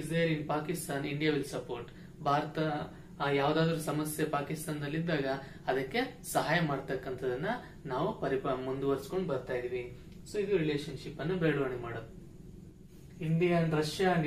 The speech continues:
India and America relationship, both are powerful countries, powerful blacks in the world. We maintained equal, uh, distance and we maintained the, uh, good relationship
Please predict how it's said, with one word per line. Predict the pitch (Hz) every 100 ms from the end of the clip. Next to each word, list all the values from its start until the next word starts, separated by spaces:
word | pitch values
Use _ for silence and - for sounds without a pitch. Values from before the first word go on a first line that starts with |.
| 147
India | 160 156
and | 147 135
America | 147 151 151 139
relationship, | 131 131 - 127 - 131 135
both | 156 160 160
are | 151 143
powerful | 139 147 - 160 151
countries, | 139 139 165 165 -
powerful | 139 139 151 139 131
blacks | 139 139 -
in | 135
the | 127
world. | 151 208 - - - -
We | 139
maintained | 147 156 160 151 156
equal, | 156 - 165 151
uh, | 143 143
distance | 139 - 196 190 160
and | 139
we | 143 143
maintained | 147 156 147 165
the, | 240 - - - 160
uh, | 143 139 135 175
good | 185 151
relationship | 151 139 151 143 156